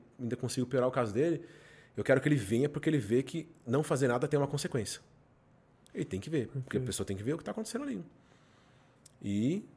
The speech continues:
Speaker 1: cada vez ir melhorando mais a pessoa. E trabalhando mais e mais as dificuldades.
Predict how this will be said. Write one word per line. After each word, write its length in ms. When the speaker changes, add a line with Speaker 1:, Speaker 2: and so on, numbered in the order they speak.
Speaker 1:
cada 240
vez 400
ir 100
melhorando 480
mais 220
a 40
pessoa. 440
E 60
trabalhando 480
mais 920
e 40
mais 260
as 120
dificuldades. 680